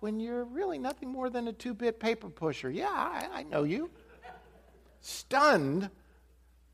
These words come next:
the lawyer didn't know what else to do, and so he says, "Well, Miss Williams, do you know the defense attorney?" To which again she replied, "Well, yes, I do. I've known,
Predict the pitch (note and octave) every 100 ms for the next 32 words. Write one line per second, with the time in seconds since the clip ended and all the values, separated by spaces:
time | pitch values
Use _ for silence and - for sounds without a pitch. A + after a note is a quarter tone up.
0 | - F#3 G3 A3 B3 G3 E3 G3+ G#3+ G#3+
1 | G#3+ G#3+ G#3+ - F3 A#3 C#4 B3 G#3+ F#3+
2 | - G3+ G3 F#3 - G3+ F3 - - -
3 | - - - - - - G3 F#3+ B3 D4
4 | C#4+ B3+ A3+ G#3 F#3 E3+ E3+ G3+ G#3 B3
5 | G#3+ B3 C#4 F4 - - - - - -
6 | - - - - - - - - - -
7 | - - - - - E3+ G3 G3+ A3+ D4+
8 | F4 - A#3 F3+ - E3 C#3+ D3+ A#3 C#4
9 | C#4+ E4+ E4 F4+ F4+ G4 A#3+ B2 F3 D3
10 | D3 D3+